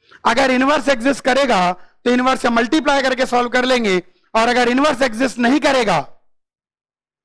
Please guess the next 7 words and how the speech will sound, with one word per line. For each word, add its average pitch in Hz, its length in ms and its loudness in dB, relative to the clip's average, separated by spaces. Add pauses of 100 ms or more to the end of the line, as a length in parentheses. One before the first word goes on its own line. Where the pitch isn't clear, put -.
(400)
तो 220 40 4
ऐसी 214 340 2
स्थिति 233 280 0
में 240 120 0
क्या 240 120 2
करेंगे? 247 360 0 (320)
Comparison, 196 640 0